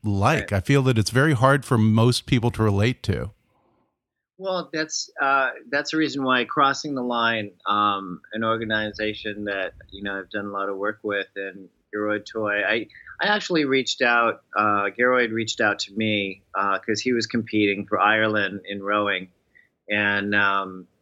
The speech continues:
Speaker 2: and we just kind of loosely stayed in contact. And then, uh, I met Jai Wallace, who is an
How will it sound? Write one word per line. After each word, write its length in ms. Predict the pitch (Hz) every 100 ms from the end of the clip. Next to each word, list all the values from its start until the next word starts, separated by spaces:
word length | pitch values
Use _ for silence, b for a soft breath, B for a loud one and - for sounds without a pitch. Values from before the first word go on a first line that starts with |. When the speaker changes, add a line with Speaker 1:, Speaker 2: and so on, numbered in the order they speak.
| _
Speaker 2:
and 220 | 117 113 123
we 80 |
just 240 | 123 135 -
kind 180 | 139 135
of 300 | 123 110 101 _ _ -
loosely 420 | 123 139 135 127
stayed 400 | - 120 113 104
in 60 |
contact. 720 | 104 110 107 107 107 101 98 -
And 160 | 104
then, 320 | 107 104 101 101
uh, 360 | 101 98 95 -
I 60 | 104
met 240 | 110 101
Jai 280 | - 113 107
Wallace, 520 | 107 104 101 107 104
who 160 | - 104
is 140 | 98
an 220 | 107 107